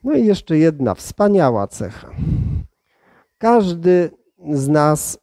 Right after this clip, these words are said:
ma pragnienie takiego, mm, posiadania takiego wiernego przyjaciela, który jest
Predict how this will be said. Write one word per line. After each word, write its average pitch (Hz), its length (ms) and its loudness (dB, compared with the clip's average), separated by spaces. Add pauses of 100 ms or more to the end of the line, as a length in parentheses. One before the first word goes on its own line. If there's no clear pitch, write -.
ma 185 180 0
pragnienie 147 880 2
takiego, 131 760 -2 (260)
mm, 131 380 -8 (960)
posiadania 147 680 0
takiego 135 440 -4
wiernego 143 600 0
przyjaciela, 131 880 0
który 123 380 -6
jest 120 460 -6